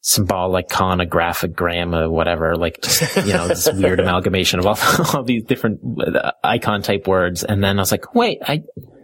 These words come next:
Speaker 1: I just take those first two words and shove them together 'cause they're symbols,"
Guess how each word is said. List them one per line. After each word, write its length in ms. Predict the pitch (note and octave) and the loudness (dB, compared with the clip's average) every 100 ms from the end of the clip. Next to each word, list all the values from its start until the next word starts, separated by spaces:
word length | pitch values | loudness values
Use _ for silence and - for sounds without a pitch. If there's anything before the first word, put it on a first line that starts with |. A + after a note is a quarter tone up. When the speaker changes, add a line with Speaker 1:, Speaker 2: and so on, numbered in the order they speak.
| - _ _ _ _ _ _ _ _ F#3+ | -20 _ _ _ _ _ _ _ _ -2
Speaker 1:
I 40 | |
just 200 | B3 C4 | -2 -2
take 140 | C4+ | -2
those 140 | B3 A3+ | -2 0
first 300 | - - - | 0 0 0
two 80 | B2 | 2
words 340 | G2+ G2+ G2 | 2 0 0
and 120 | A2+ | 0
shove 180 | - C3 | 0 0
them 100 | B2+ | 0
together 340 | A2+ C3+ D#3+ B2+ | 2 2 0 0
'cause 180 | D3+ | 0
they're 100 | D3 | 2
symbols," 720 | C3+ A#2 G#2+ A#2 C#3+ E3+ - | 2 2 2 2 2 0 -4